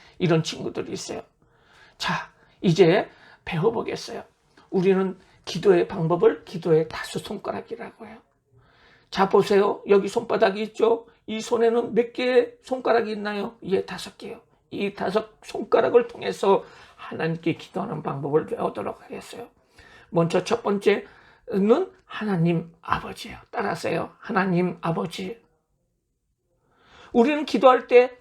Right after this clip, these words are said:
먼저 하나님 아버지를 불러야 돼요. 우리가 기도하는 대상은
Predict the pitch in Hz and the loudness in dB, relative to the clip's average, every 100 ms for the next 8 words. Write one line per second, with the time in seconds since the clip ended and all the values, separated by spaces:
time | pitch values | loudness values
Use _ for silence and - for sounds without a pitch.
0 | - 214 226 233 233 233 214 202 - 165 | -2 0 2 2 2 0 0 -2 -4 0
1 | 175 165 160 170 - - 208 247 - 220 | 0 0 0 -2 -4 -12 -10 -12 -14 -14
2 | - _ _ _ _ _ - - 202 196 | -16 _ _ _ _ _ -20 -2 2 4
3 | 190 - 180 202 196 208 196 196 202 208 | 4 2 0 2 2 0 -2 0 0 0
4 | 214 | -6